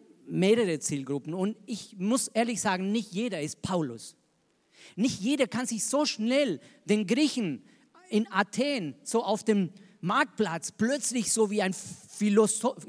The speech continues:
phi-, äh, griechischer Philosoph zu reden. Und dann später in der Synagoge,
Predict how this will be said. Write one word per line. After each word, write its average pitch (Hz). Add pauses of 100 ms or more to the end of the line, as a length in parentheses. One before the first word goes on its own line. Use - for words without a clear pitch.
(160)
phi-, -
äh, 170
griechischer 226
Philosoph 202
zu 170
reden. 127 (320)
Und 170
dann 233
später 240 (200)
in 175
der 170
Synagoge, 180